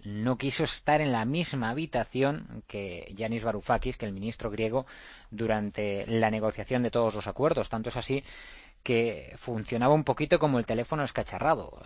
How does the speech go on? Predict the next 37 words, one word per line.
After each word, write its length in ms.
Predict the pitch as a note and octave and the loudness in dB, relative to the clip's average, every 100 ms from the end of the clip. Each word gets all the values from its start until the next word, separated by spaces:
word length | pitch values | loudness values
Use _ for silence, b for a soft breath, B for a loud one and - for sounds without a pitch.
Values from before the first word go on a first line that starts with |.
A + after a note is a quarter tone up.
| G#2+ | -6
Las 280 | G#2+ G#2+ A2 | -2 -2 -4
instituciones 540 | A2 - G#2+ C#3 C#3+ | -6 -8 -4 -2 -2
europeas 560 | D#3 B2+ A2+ D3+ C3 - | 2 2 4 4 4 0
y 40 | |
el 40 | G#2+ | -6
Fondo 180 | A#2+ | -4
Monetario 320 | A#2+ A#2 A2+ A#2 | -2 -2 0 0
Internacional 680 | A2 A2+ G#2+ A#2+ C3 C#3+ - | 0 0 -2 2 4 4 0
negociaban 580 | A2+ A2+ A2 C3+ C3+ | -2 -2 4 6 6
con 160 | B2+ A#2+ | 4 2
uno, 220 | D3 D#3 | 2 2
le 120 | E3+ | -2
presentaban 420 | - G2+ A2 A2 A2 | -4 -6 -2 0 0
un 240 | G#2+ G#2 | -2 -2
papel, 460 | A2 - C#3+ E3+ E3+ B B B B | -2 2 2 2 -4 B B B B
este 340 | B2 B2 C3 | -2 0 0
ponía 640 | A#2 A2+ A#2+ B2 A#2 A2+ G#2+ | 2 2 4 4 4 2 -2
sus 200 | - A2 | -4 -2
objeciones 840 | G#2+ A2 - B2+ B2 A2+ G#2+ - | -2 -4 0 2 4 2 -2 -4
o 140 | G#2+ | -2
hacía 180 | G2+ A#2+ | -2 -2
sus 140 | A2+ A#2 | -4 -2
correcciones 580 | B2 A2+ - C3 C#3 | 0 0 0 -2 -2
y 40 | - | -4
con 160 | G#2+ G2+ | -6 -2
el 80 | |
mismo 260 | G#2+ A#2 A#2 | -2 2 4
papel 340 | G#2+ B2+ C3+ C3 B B B | 4 4 2 0 B B B
iban 300 | - A2+ A#2+ | -2 2 4
al 80 | A2+ | 4
equipo 260 | G#2+ A2+ A2+ | 0 -4 -2
negociador 420 | A2 - A2+ A2 | -2 0 0 2
del 100 | A2 | 6
otro 240 | A#2+ A#2+ | 6 8
a 100 | G#2+ | 10
otra 280 | B2+ E3+ A2 | 10 8 6
habitación 520 | A2 C3 G#2+ B2 B2 | 4 2 0 2 0